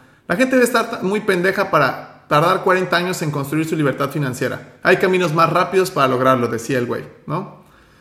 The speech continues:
Es lo que dice la literatura. Pero eso significaba, lo que estaba criticando es: ¿cómo es posible que te metas a trabajar a un lugar cuarenta años y te jubiles? Y te dan un trocito de libertad financiera que se llama jubilación. Les tengo noticias.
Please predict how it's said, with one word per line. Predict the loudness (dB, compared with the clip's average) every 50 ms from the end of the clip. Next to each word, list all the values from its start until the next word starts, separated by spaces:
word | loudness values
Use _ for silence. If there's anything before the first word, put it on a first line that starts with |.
| _ _ _ _
Es | -6 0
lo | 0 2 2
que | 4 4
dice | 4 4 4 2 2
la | 2
literatura. | 0 0 -2 -2 -4 -4 -4 -6 -6 -6 -10 -14 -18 -6 0
Pero | 2 2 4
eso | 2 2
significaba, | 0 0 0 0 0 0 2 2 2 2 2
lo | 0
que | -2
estaba | 0 0 -2 0
criticando | 0 -2 -2 -2 -2 -2 0 2 0
es: | 0 0 -2 -6 -12 -18 -20 -18 _
¿cómo | -4 -2 -2
es | -2
posible | 0 -2 -2 -2 -2 -2 -2
que | -2
te | -4 -2
metas | -2 -2 -2 -2 -6 -4
a | -4
trabajar | 0 0 0 2 2 2
a | 2
un | 2
lugar | 2 2 0 0 2
cuarenta | 2 2 2 2 0 0 0 0
años | 0 0 -2 -4
y | -2 -2
te | -2 -2
jubiles? | 0 0 2 2 2 2 0 0 -4 -10 -16 -20 -20 -20 _ _ _ _ _ _ _ _ _ _ _ _ _ _ _ _ _ _ _ _ _ _ _
Y | -6 0
te | 2 4
dan | 4 6 4
un | 4 0 2
trocito | 2 0 0 0 -2 0 0 2
de | 4
libertad | 4 2 2 2 0 -2
financiera | -2 -2 -4 -2 0 0 0 0 0
que | 0
se | -2 -2
llama | 0 2 2 2 2 2
jubilación. | 2 2 4 4 4 4 2 0 0 0 -2 -8 -14 -20 -20 -20 _ _ _ -4
Les | -4 -2 -2
tengo | -2 -2 -2 -2
noticias. | -2 -2 -4 -2 -4 -4 -2 -4 -6 -6 -8 -12